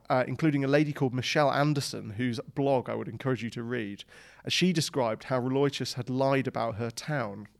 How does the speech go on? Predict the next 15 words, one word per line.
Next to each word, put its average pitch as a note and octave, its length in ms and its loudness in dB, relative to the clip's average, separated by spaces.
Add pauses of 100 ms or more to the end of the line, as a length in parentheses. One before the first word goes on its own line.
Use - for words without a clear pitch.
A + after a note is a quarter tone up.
uh, A#2 160 -4
Fergus B2+ 480 -2
Falls A2 360 -4
in A#2 100 -4
Minnesota, A#2 640 -2 (420)
and B2 160 0
painted C3+ 400 2
it B2 120 0
as B2 160 -4
this A2+ 200 -4
Trump-loving, A#2+ 1000 -2
uh, A2+ 280 -2
wasteland. A2+ 720 -2 (440)
Uh, A#2+ 280 4
in, C3+ 180 -4